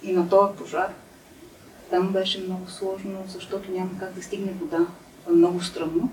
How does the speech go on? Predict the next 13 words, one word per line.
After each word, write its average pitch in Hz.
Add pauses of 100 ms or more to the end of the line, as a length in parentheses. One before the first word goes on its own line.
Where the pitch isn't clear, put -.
(560)
Хората, 170
горските, 165 (120)
които 147
участваха 165
в 160
гасенето, 185 (400)
правеха 190
просеки 170 (1500)
и 165 (400)
в 165 (120)
тези 170
просеки, 196 (140)
понеже 339